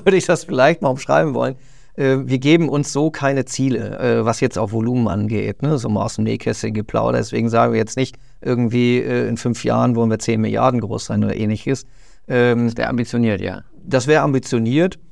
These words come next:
Speaker 1: aber warum nicht ausge-, ne? Also warum ausschließen? Sondern, äh, uns geht's darum, äh, zwei Dinge eigentlich zu machen. Unser Portfolio-Management konzentriert sich auf die, aufs Management von den einzelnen Fonds, von den Strategien.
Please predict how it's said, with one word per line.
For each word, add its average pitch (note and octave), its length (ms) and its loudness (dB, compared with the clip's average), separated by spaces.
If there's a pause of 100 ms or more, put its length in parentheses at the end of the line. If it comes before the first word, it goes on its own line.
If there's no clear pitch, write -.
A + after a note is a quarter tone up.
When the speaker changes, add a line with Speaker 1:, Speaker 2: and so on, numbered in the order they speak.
(600)
Speaker 1:
aber A#2+ 260 0
warum B2+ 200 4
nicht C3 160 2
ausge-, A#2 500 -2
ne? D#3+ 180 0
Also A2 200 -2
warum B2 260 2
ausschließen? G#2 640 -2 (280)
Sondern, B2+ 480 2
äh, B2 140 0
uns F#3 240 2
geht's D3+ 220 0
darum, C3+ 760 0 (380)
äh, A#2+ 460 2
zwei B2+ 260 2
Dinge A2+ 320 2
eigentlich G2+ 220 -6
zu G2 140 -6
machen. G2+ 400 -8 (1300)
Unser C3+ 240 0
Portfolio-Management D3 880 2
konzentriert A#2+ 420 -2
sich A2 160 -2
auf A2 140 -4
die, G#2+ 180 -2
aufs - 480 -10 (140)
Management C3 680 0
von - 180 0
den A2 120 0
einzelnen G#2+ 320 -4
Fonds, D#3 380 0
von A2+ 100 -2
den G#2+ 120 -2
Strategien. B2 600 0